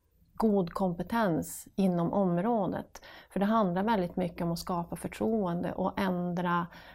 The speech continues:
liksom ändra arbetssätt ute i verksamheten. Och då tror jag man behöver vara väldigt trygg i sin roll som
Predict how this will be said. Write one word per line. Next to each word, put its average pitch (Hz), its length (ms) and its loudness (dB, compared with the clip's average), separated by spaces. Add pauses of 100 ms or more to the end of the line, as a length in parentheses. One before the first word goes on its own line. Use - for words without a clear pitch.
(140)
liksom 185 360 -2
ändra 180 960 0
arbetssätt 185 760 0
ute 180 240 0
i - 20 -2
verksamheten. 185 840 -4 (420)
Och 185 100 0
då 185 80 -2
tror 202 140 -2
jag 202 100 6
man 190 160 4
behöver 180 200 6
vara 185 140 0
väldigt 175 400 -2
trygg 190 400 0
i 175 40 -2
sin 175 240 -2
roll 185 240 2
som 170 420 -4